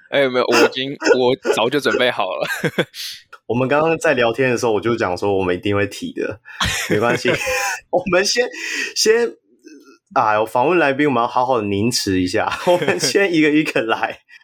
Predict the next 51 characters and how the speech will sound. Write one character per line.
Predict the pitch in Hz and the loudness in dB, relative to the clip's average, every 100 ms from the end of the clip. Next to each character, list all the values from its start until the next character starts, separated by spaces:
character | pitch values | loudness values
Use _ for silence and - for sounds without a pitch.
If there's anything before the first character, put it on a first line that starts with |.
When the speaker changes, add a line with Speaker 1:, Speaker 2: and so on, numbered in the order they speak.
| _ - | _ -8
Speaker 2:
接 | 233 | -4
下 | 247 240 | 2 4
来 | 175 | 4
的 | 156 | 4
话， | 185 165 | 4 2
其 | 156 151 | 2 -4
实 | 147 135 135 135 | -2 2 2 4
联 | 135 151 | 4 2
盟， | 196 147 147 151 143 - _ - | 2 2 2 2 0 -4 _ -4
呃， | 131 113 | 0 2
打 | 110 113 | 2 0
完 | 139 | 2
总 | 117 | 0
冠 | 139 143 | 0 0
军 | 135 | 0
赛， | 139 127 | 0 0
应 | 117 | 0
该 | 120 120 | 0 0
紧 | 104 90 | -4 -4
接 | 95 | 0
着 | 101 | 0
就 | 92 | 0
是 | 101 98 | -2 0
准 | 92 82 | -4 -2
备 | 92 | 0
要 | 95 92 | 0 -2
开 | - 95 | -4 -6
始 | 95 - 82 60 - | -4 -4 -4 -6 -6
那 | 95 | -6
个 | 87 69 58 50 - - - _ _ _ | -2 0 -2 -4 -6 -12 -20 _ _ _
选 | - 95 | -4 -2
秀 | - 113 | 0 0
会 | 113 | 0
的 | 95 | 0
部 | 87 101 | -2 -4
分 | - 92 | -4 -6
嘛。 | - - - _ - - - 104 | -6 -12 -16 _ -20 -20 -10 -2
那， | 113 117 110 107 104 98 95 - _ _ | 2 2 2 2 2 2 0 -6 _ _
那 | 120 113 | -2 0
个 | 107 98 | 2 2
联 | 107 | 2
盟 | 160 190 180 | 2 0 0
这 | 185 | 0
部 | 185 180 | 0 0
分 | 151 | 2
好 | 95 | 0
像 | - 127 | 0 -2
也 | 95 92 62 60 50 - | -2 -4 -2 -2 -4 0
如 | 151 | 4
火 | 208 | 4
如 | 127 135 | 4 2